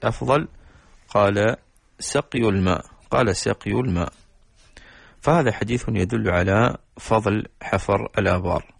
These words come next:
وكذلك أيضًا هناك نصوص أخرى تدل على فضل بناء المساجد. يقول صلى الله عليه وسلم: "من بنى لله مسجدًا ولو كمفحص قطاه بنى الله له بيتاً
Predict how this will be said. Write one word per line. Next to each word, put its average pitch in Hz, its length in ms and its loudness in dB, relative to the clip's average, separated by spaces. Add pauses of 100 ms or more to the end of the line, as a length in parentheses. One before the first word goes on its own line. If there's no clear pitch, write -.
(1080)
وكذلك 208 520 0
أيضًا 139 200 2
هناك 120 360 0
نصوص 98 420 -2
أخرى 98 500 0
تدل 107 360 -2
على 90 460 2 (300)
فضل 113 440 -2
بناء 95 440 0 (140)
المساجد. 143 640 0 (500)
يقول 104 260 -2
صلى 101 200 -2
الله 98 380 2
عليه 92 360 0
وسلم: 120 600 -2 (1500)
"من 104 180 4
بنى 104 340 4
لله 101 300 2
مسجدًا 107 580 0
ولو 95 220 -2
كمفحص 95 600 -2
قطاه 110 640 2
بنى 110 320 0
الله 92 360 0
له 92 280 -2
بيتاً 101 560 -2